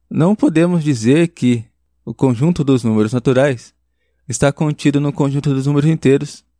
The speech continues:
porque o número sete, por exemplo, enquanto um número natural, corresponde a um tipo de objeto, e o número sete, enquanto um número inteiro, corresponde a um outro tipo de objeto,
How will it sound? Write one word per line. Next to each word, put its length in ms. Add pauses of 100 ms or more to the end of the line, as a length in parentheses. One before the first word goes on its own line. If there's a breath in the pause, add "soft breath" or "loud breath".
(340)
porque 240
o 60
número 280
sete, 440
por 200
exemplo, 520 (500)
enquanto 640 (440)
um 100
número 340
natural, 560 (520)
corresponde 680
a 40
um 80
tipo 280
de 80
objeto, 500 (680)
e 80
o 40
número 320
sete, 560 (340)
enquanto 600 (180)
um 120
número 340
inteiro, 360 (540)
corresponde 600
a 40
um 60
outro 300
tipo 280
de 120
objeto, 500